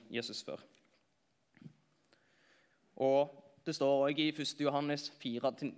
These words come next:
eh, fire kapittel nitten, så står det, «Vi elsker fordi han elsker oss først.» Og fordi Jesus elsker oss først,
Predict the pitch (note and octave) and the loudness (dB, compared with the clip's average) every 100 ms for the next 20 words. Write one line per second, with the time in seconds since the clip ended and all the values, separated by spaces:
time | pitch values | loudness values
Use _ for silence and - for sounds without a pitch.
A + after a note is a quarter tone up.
0 | - D3 C3+ B2 B2 B2+ B2 C3 C3 C3+ | -14 -16 -6 -4 -4 -2 -2 -4 -8 -8
1 | A#2 - D3+ D#3+ - _ - - - B2+ | -10 -6 -4 -4 -10 _ -14 -8 -2 0
2 | B2+ B2 C3 - _ _ - C#3+ C3 A#2 | 2 2 0 -6 _ _ -2 0 0 -2
3 | - C#3+ C#3 B2 B2+ B2 A#2+ A#2+ A#2 - | -4 -4 -4 -4 -4 -4 -4 -6 -8 -6
4 | B2+ - A#2+ - - - _ _ _ _ | -6 -6 -6 -8 -10 -20 _ _ _ _
5 | _ _ _ _ _ _ _ _ _ _ | _ _ _ _ _ _ _ _ _ _
6 | _ - C3+ D3 A#2 C#3+ D3+ D#3 E3+ D#3+ | _ -2 0 0 0 2 2 2 0 -4
7 | - C#3+ C3+ D3 C#3 D#3 - - | 0 -2 0 -2 -2 -2 -4 -8